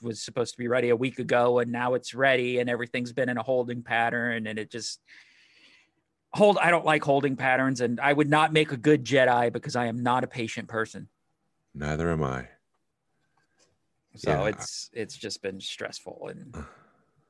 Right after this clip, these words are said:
Speaker 1: dealing with
Speaker 2: sorry.
Speaker 1: sixteen-year-old girls are stressful, and
Speaker 2: I hear that.
Speaker 1: Yeah.
Speaker 2: Sorry.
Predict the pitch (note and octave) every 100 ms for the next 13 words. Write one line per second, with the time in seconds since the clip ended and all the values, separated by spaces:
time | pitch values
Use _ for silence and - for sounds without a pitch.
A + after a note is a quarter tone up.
0 | _ _ _ C3 B2 A#2 A2 C#3 B2 -
1 | A2+ G#2+ G#2+ G#2 G#2+ G#2+ G#2+ G#2 G2 -
2 | A2 - - F#2+ F2 - - - - -
3 | _ _ _ _ _ _ _ _ _ D2
4 | D2 D2 C2+ C2+ C2+ _ _ - - -
5 | - _ _ - - E2 D#2+ D2